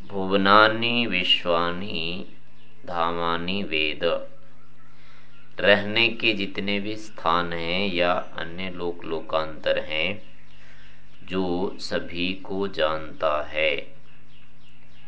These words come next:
यो देवानां नामधा एक एव, जो अद्वितीय सर्वोपरि सभी देवताओं के, देवों के, विद्वानों के नाम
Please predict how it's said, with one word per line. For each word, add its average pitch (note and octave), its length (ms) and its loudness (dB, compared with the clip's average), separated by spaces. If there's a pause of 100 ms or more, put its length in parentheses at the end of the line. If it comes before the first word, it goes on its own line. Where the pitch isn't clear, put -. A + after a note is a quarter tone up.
(600)
यो G#2+ 260 4
देवानां G#2 920 6
नामधा F2 960 0
एक E2 320 0
एव, D#2+ 800 -2 (1160)
जो G2+ 540 4 (380)
अद्वितीय F#2+ 1500 2
सर्वोपरि F2 1200 2 (760)
सभी G2+ 480 2
देवताओं F2 800 2
के, G2 300 -4
देवों E2+ 420 -2
के, F#2+ 280 -4
विद्वानों E2 580 -4
के F#2 260 -4
नाम F2 380 -2